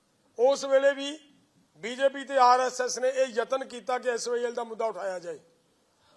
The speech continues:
ਲੇਕਿਨ ਹਰਿਆਣੇ ਦੇ ਸਮਝਦਾਰ ਕਿਸਾਨਾਂ ਦੀ ਸਮਝਦਾਰੀ ਨੇ ਉਹਨੂੰ ਉੱਥੇ ਦਬਾਇਆ ਔਰ ਆਪਦੀ ਲੜਾਈ, ਆਪਦੀ ਏਕਤਾ ਨੂੰ ਪ੍ਰਾਇੋਰਟੀ ਦਿੱਤੀ ਹੈ।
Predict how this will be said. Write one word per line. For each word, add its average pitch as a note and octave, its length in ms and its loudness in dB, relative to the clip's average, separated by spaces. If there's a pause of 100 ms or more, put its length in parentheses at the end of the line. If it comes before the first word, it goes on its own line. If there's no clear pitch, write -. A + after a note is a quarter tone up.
(240)
ਲੇਕਿਨ A#3+ 280 -2
ਹਰਿਆਣੇ A3+ 500 4
ਦੇ C#4 180 4
ਸਮਝਦਾਰ C4 520 0
ਕਿਸਾਨਾਂ A#3+ 480 -2
ਦੀ B3+ 100 -10
ਸਮਝਦਾਰੀ A#3 540 -4
ਨੇ F3 220 -8 (640)
ਉਹਨੂੰ B3 240 0
ਉੱਥੇ A#3+ 240 2
ਦਬਾਇਆ A3+ 440 4 (880)
ਔਰ A#3 160 0
ਆਪਦੀ A#3 340 2
ਲੜਾਈ, A#3 320 0
ਆਪਦੀ A#3+ 360 -2
ਏਕਤਾ A3+ 360 0
ਨੂੰ A#3+ 140 -6
ਪ੍ਰਾਇੋਰਟੀ A#3 380 -4
ਦਿੱਤੀ C#3 340 -18
ਹੈ। - 140 -20